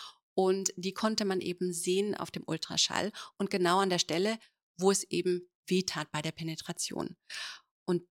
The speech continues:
das hat sehr viel, sagt sie, äh, bewirkt innerhalb der Partnerschaft, nämlich das Verständnis erhöht und dass das nicht etwas ist, was, was nur in ihrem Kopf t-,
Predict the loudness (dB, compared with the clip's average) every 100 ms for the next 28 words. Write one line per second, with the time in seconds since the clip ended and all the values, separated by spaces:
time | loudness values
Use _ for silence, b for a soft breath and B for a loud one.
0 | _ -6 -2 -2 -4 -4 -6 -6 -4 0
1 | 0 0 -6 -4 0 0 0 -2 -6 -10
2 | -8 -2 -2 -2 -2 -4 -2 -4 -2 -2
3 | -2 -4 -2 0 -2 -6 -8 -10 -8 -8
4 | -8 -6 -6 -6 -14 _ -8 -6 -6 -8
5 | -10 -10 -6 -4 -4 -4 -4 -4 -2 -2
6 | -2 -4 B B B -16 -6 -4 -2 2
7 | 2 0 B B _ _ _ -20 -6 -2
8 | 0 0 0 0 0 0 -4 _ _ -4
9 | 2 2 2 -2 2 0 0 -8